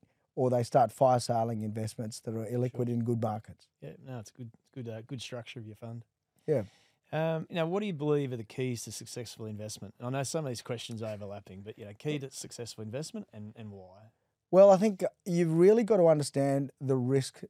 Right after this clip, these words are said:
Speaker 1: that you're prepared to take. Um, so understanding what your risk tolerance is, and if you're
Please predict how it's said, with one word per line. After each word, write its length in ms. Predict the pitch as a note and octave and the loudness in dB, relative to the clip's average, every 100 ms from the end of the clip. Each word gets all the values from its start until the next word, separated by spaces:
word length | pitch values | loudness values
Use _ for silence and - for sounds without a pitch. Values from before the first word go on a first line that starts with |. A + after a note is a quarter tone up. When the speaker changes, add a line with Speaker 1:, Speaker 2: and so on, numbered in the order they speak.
| - | -8
Speaker 1:
that 120 | E3+ | -4
you're 140 | D3 B2+ | -2 -2
prepared 380 | C3 A#2+ C#3 A#2 | -2 2 2 2
to 60 | |
take. 440 | A2+ C3+ F2+ - - _ _ - | -2 -2 -2 -6 -20 _ _ -6
Um, 380 | A#2+ B2 B2 | -2 -2 -4
so 440 | C#3 - D#3 C#3+ C#3 - _ _ _ _ | -2 6 8 8 4 -4 _ _ _ _
understanding 640 | D#3+ G3+ G#3+ - E3 E3 C#3 | 2 4 4 4 4 6 4
what 220 | D3 G#3 | 4 4
your 180 | E3+ E3 | 2 2
risk 200 | D#3 - | 0 2
tolerance 460 | D3 C#3 C#3 C3 | 2 4 0 -2
is, 200 | A2 G#2 | -4 -4
and 180 | D3 C3+ | -4 0
if 140 | C#3+ C3+ | 0 2
you're 220 | C3 B2 | 2 0